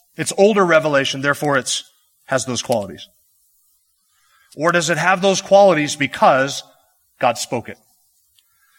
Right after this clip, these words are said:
It has those qualities because God spoke it. And when God speaks, it must be authoritative, inerrant, and infallible. It cannot be otherwise. God cannot speak a non-authoritative word.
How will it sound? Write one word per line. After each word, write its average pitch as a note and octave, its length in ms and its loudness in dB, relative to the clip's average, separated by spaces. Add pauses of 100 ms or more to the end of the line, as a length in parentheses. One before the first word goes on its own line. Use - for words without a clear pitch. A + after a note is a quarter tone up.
(540)
It B2+ 120 -4
has E3+ 180 0
those E3 180 -2
qualities E3+ 420 2
because B2+ 280 -6
God B2 180 -2
spoke A3 280 -6
it. - 80 -12 (1800)
And C3+ 200 -4
when G3 220 0
God F#3+ 240 4
speaks, - 640 -4 (580)
it D3 160 -6
must E3+ 520 -2
be G2+ 260 -10 (680)
authoritative, A#2+ 720 -6
inerrant, A#2+ 380 -4
and A#2 120 -14
infallible. G#2+ 480 -8
It C#3+ 200 -10
cannot F3+ 480 -4
be D#3 180 -8
otherwise. G#2 540 -8 (360)
God D#3 320 2
cannot D3 340 -6
speak - 440 -6
a B2+ 60 -10
non-authoritative A#2+ 840 -6
word. B2+ 300 -4